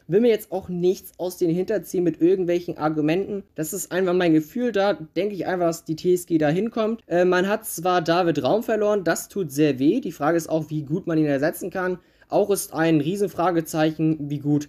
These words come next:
André Breitenreiter ist. Letzte Saison überraschend mit den F C Zürich die Schweizer Meisterschaft gewonnen. Zwar ist Breitenreiter in der Bundesliga bekannt und hat auch ein oder anderen Erstligisten geleitet, aber ich bin da einfach mal gespannt, äh, und mal gucken.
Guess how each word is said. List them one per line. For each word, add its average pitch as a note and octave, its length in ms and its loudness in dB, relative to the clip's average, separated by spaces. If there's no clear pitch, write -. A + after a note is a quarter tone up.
André C#3+ 320 0
Breitenreiter E3 540 2
ist. E3 220 -4
Letzte C#3+ 320 -6
Saison C3+ 280 0
überraschend C#3+ 540 0
mit D3 140 2
den C#3 100 2
F D3 200 -4
C B2+ 140 -12
Zürich F3 400 0
die B2 120 -12
Schweizer C3 380 -2
Meisterschaft F3+ 520 -4
gewonnen. D#3 420 2
Zwar F3 320 0
ist - 180 -4
Breitenreiter E3 580 4
in D#3 60 4
der D3 120 4
Bundesliga D#3+ 420 2
bekannt D#3+ 500 -4
und D3+ 160 -4
hat D#3+ 260 2
auch C#3+ 360 0
ein D3 220 2
oder C#3+ 180 2
anderen C#3 320 0
Erstligisten A#2+ 640 -4
geleitet, D3 580 2
aber F3+ 320 0
ich - 100 -4
bin F4 120 6
da A#3+ 80 4
einfach F#3 240 0
mal C#3+ 140 0
gespannt, G2+ 600 -10
äh, B2+ 100 -2
und C#3+ 160 2
mal B2+ 120 0
gucken. G2 420 -8